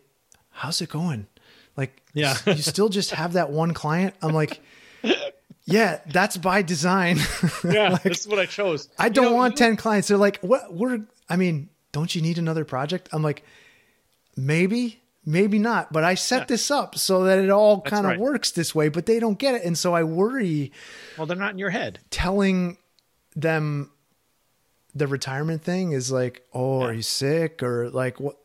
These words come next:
Speaker 2: Right.
Speaker 1: what's going on?" Telling other people about this in general who
Speaker 2: Yes.
Speaker 1: aren't informed or understand the, the ethos and the thinking that goes into it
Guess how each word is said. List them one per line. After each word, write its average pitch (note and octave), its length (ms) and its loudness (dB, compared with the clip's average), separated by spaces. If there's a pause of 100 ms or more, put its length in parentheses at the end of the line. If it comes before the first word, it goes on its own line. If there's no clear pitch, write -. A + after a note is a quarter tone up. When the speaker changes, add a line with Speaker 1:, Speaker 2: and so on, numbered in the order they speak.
(140)
Speaker 2:
Right. D3 80 -2
Speaker 1:
what's D#3 160 0
going E3 300 2
on?" C3 380 -2 (100)
Telling F#3+ 420 0
other C#3+ 220 0
people C3 300 -4
about A#2 260 -4
this - 180 -4
in A#2 100 -6
general C3 560 -4 (220)
who C3+ 360 -2
Speaker 2:
Yes. B2 340 -4
Speaker 1:
aren't D3 260 0 (160)
informed C#3+ 760 -2 (540)
or C3+ 360 0
understand D3 880 -2 (140)
the, C3 460 -2 (520)
the C#3+ 100 -2 (100)
ethos D#3+ 420 -2
and C#3 100 -4
the A#2+ 80 -4
thinking D#3+ 420 -2
that C3+ 220 -2
goes C#3 560 0
into D3+ 360 0
it G3 240 -4